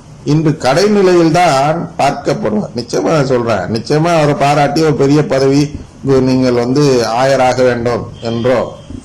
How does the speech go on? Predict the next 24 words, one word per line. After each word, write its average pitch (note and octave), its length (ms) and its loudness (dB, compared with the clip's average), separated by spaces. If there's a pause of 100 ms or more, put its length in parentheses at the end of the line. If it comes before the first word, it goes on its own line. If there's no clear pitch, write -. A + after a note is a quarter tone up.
(120)
வேளாங்கண்ணி C3+ 500 0
அதிபராக B2+ 560 0
வேண்டும் A#2 340 -4
என்றோ, A#2 280 0 (600)
அல்லது B2+ 360 0 (140)
ஒரு A#2+ 160 0
பெரிய B2+ 360 0 (180)
ஒரு A2+ 180 0 (720)
ஜ-, A2+ 220 -2 (120)
வை-, A2+ 360 0 (220)
வி-, G2+ 340 -4
வி B2 200 0
ஜின்னு A#2+ 300 -2
சொல்றோம் A2 360 -2
இல்லையா, A2 300 0 (200)
முதன்மை B2 400 -2
குருவாக A2 420 -2
வேண்டும் A2 340 -2
என்றோ, A2 280 -2 (960)
ஒரு B2 200 -2
சான்சலர் B2 520 -2
ஆக A#2 200 0
வேண்டும் A2 280 -2
என்றோ, A2 300 0